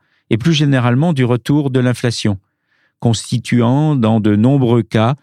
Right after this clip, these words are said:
des événements déclencheurs de tests de dépréciation des actifs. La mise en œuvre des tests de dépréciation est particulièrement délicate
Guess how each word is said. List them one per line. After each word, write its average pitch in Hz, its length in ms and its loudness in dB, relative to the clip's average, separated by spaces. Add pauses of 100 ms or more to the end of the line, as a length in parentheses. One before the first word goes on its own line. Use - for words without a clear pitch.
(540)
des 104 360 2
événements 131 480 2
déclencheurs 131 960 0
de 104 100 -2
tests 143 480 -4
de 98 160 -2
dépréciation 110 720 -2
des 113 180 -2
actifs. - 480 -6 (440)
La 87 100 2
mise 139 300 2
en 131 160 2
œuvre 120 480 2
des 92 260 -2
tests 127 480 -6
de 90 160 0
dépréciation 117 840 -2
est - 20 0
particulièrement 113 720 -2
délicate 127 800 -2